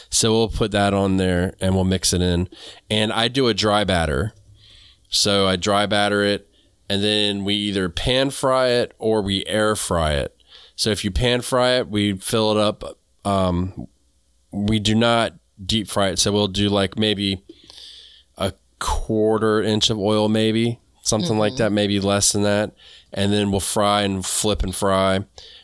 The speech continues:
Speaker 1: or we'll put it in the air fryer. And if we do that, then we get vegetable oil and we just spray the vegetable oil spray, and we'll spray it on there,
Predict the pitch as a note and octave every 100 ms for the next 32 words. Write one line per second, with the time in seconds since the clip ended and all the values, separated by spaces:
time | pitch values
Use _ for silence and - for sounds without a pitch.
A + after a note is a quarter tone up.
0 | - C#3 D#3+ D3 C#3 - B2 A2 G#2 A#2+
1 | A#2+ B2+ A#2 A2+ - G2+ G#2 G#2+ C3+ C3
2 | A2 - - - _ _ - G#2+ G#2+ G#2+
3 | G2+ G#2+ G2 F2+ A2+ - A#2+ B2+ C3 C3
4 | A2+ G#2+ G2+ G2 - - A2+ A2 A2 G#2
5 | G2+ - - G2 G#2+ - A2 G#2 G2 -
6 | A2+ A2 G2 F#2+ - - G#2 G2 F#2 G2
7 | F#2+ F2+ F2 E2 F2